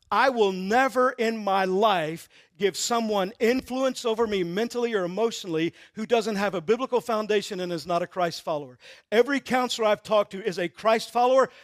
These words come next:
but also has been trained and licensed a-, and knows the mind and the will and the emotions and how they all work together. I want the best of both. I want the biblical foundation and the person who understands how it all works, 'cause I have no idea how it all works.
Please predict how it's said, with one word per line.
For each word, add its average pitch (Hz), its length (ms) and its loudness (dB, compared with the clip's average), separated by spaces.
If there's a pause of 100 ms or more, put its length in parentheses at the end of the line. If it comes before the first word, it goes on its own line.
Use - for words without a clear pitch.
(140)
but 240 160 4
also 240 520 2 (180)
has 202 180 -4
been 196 160 0
trained 240 460 0
and 196 200 -2
licensed 196 600 0 (220)
a-, 226 220 -4
and 196 260 -2
knows 233 360 4
the 185 100 -2
mind 214 500 0
and 180 120 -4
the 170 60 0
will 214 360 6
and 180 100 -2
the 180 60 4
emotions 196 540 0
and 180 100 -6
how 208 160 0
they 214 140 0
all 208 160 0
work 214 160 -2
together. 185 420 0 (260)
I 202 160 2
want 269 220 2
the 226 100 2
best 214 360 0
of 170 100 -8
both. 170 260 -2
I 202 100 0
want 202 180 0
the 185 80 -10
biblical 254 400 0
foundation 226 640 0 (180)
and 208 140 -2
the 202 40 -2
person 233 360 0
who 208 100 -2
understands 208 500 -2
how 196 200 2
it 190 60 2
all 185 180 0
works, 185 320 -2 (200)
'cause 185 140 -4
I 214 120 2
have 196 180 0
no 185 240 2
idea 175 280 4
how 160 160 -2
it 156 60 -6
all 147 160 -8
works. - 540 -16